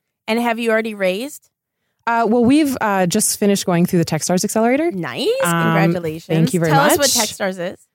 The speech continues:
Speaker 2: Uh, Techstars is, uh, well, it's an accelerator. <laughs>
Speaker 1: <laughs>
Speaker 2: Um, it's, we actually went through the first class here in L A. They have a lot of different locations around the country and the world. Um, and it's really a, I, I would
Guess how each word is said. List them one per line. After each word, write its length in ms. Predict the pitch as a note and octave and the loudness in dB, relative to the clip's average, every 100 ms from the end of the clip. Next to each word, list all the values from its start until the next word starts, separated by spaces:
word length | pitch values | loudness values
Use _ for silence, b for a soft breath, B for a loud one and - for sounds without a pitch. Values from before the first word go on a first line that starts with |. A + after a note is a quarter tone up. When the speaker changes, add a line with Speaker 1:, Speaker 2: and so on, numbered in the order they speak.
| _ | _
Speaker 2:
Uh, 280 | A#3 A#3+ A#3 | -2 0 0
Techstars 800 | - B3+ D#4 - A#4 A#4 A4+ - | -2 -4 -2 2 4 4 4 2
is, 360 | C#4+ D4+ D4+ B3+ | 2 4 4 2
uh, 440 | - C4+ C4+ C4+ F#3+ | 2 2 4 2 2
well, 120 | G#3 | 0
it's 120 | G3 | 0
an 80 | F3+ | 0
accelerator. 520 | G#3 B2+ B2+ D3 A#3+ - | 0 0 0 0 -2 -2
<laughs> 20 | |
Speaker 1:
<laughs> 1000 | - - D5 - - D4+ - A#3+ - B3 | -2 0 0 -2 0 2 2 0 -4 -6
Speaker 2:
Um, 520 | A3 G#3+ G#3 G3+ G3 - | -2 0 2 2 2 0
it's, 320 | G3+ F#3+ - G#3 | -2 -2 -4 0
we 220 | G3+ A#3 | 2 2
actually 220 | A3+ A#3+ | 2 0
went 120 | G#3 G3 | 2 2
through 100 | F3 | 0
the 60 | |
first 340 | - E3 D#3 - | 0 -2 -2 -4
class 280 | D#3 D#3 | -4 -2
here 140 | - E3 | 0 0
in 80 | D#3 | 2
L 140 | D3 | 2
A. 160 | D3 C#3 | 0 0
They 80 | |
have 60 | C3+ | 0
a 60 | D3+ | 0
lot 220 | D3 C#3+ | 0 0
of 240 | C#3+ C3 | -2 -4
different 260 | D#3 D#3+ - | -6 -4 -4
locations 460 | C#3 C#3+ - C#3 | -2 -2 -2 -2
around 220 | C#3 C3 C3 | -2 -2 -4
the 60 | |
country 300 | C#3+ C#3+ D3 | -2 -4 -2
and 80 | C3+ | -2
the 60 | C#3+ | 0
world. 420 | A#3+ A#3 G3 - b b b b | 2 2 0 -4 b b b b
Um, 380 | F3+ F3 E3+ E3 - | -4 0 2 0 0
and 320 | G3+ G3 F#3 | 0 2 0
it's 200 | G#3 - | -2 0
really 320 | A3+ C#4+ D4 | 2 2 4
a, 300 | B3 A3 F#3+ - - | 4 4 2 0 -4
I, 140 | G3 | -4
I 180 | G#3 B3 | 0 2
would 200 | C4+ F#3+ | 2 0